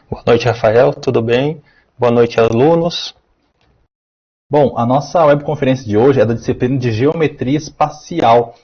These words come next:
Speaker 2: para o curso de especialização em ensino de matemática para o ensino médio. Professor, vamos falar sobre o formato,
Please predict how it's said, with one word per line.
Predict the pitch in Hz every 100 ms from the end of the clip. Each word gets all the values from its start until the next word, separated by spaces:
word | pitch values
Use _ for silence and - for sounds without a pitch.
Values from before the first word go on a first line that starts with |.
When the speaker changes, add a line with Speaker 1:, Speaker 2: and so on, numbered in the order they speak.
| _
Speaker 2:
para | 117 120
o |
curso | 117 - 135 135
de | 113
especialização | 151 - 202 - 170 156 131 113 - 127 180 -
em | 135 131 127
ensino | - 165
de | 196 175
matemática | 156 - 117 113 139 - 156
para | 147 143
o |
ensino | 147 143 143 160
médio. | 165 131 123 113 98 90 _ _ _ _ _ _ _ _
Professor, | - 190
vamos | 165 226 -
falar | 196 170 170
sobre | - 170 160 151 117 -
o | -
formato, | 131 120 107 120 139 - 90